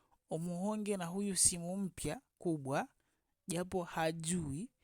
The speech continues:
kuwa ulishawahi nunua kumpa mtu mwingine. Athari ya saba,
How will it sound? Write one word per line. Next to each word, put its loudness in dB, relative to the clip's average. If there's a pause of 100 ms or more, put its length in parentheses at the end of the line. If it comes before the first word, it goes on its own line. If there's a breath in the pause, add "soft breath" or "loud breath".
(460 soft breath)
kuwa 0
ulishawahi 6
nunua -2 (440)
kumpa -2
mtu -8
mwingine. -6 (1800)
Athari 0
ya -4
saba, 2